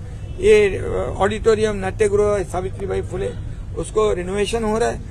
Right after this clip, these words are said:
लोगों के लिए जरूरी है, अ, कलाकारों के लिए जरूर, जरूरी है। वो सब जो है, लोगों के लिए जो चाहिए, क्या चाहिए,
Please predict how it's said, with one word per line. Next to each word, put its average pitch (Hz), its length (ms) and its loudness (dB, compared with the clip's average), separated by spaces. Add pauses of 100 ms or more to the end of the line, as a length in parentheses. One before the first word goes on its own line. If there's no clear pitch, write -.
(280)
लोगों 180 280 2
के 220 140 -2
लिए 208 140 4
जरूरी 202 400 0
है, 226 140 2
अ, - 40 -8 (600)
कलाकारों 180 520 2
के 233 160 2
लिए 233 120 2
जरूर, 220 400 2
जरूरी 208 380 -2
है। 220 120 -2 (420)
वो 226 120 6
सब 254 320 2
जो 269 220 4
है, 170 300 4
लोगों 196 300 2
के 285 160 -6
लिए 294 140 -4
जो 262 180 -2
चाहिए, 170 420 -4
क्या 240 280 2
चाहिए, - 420 -4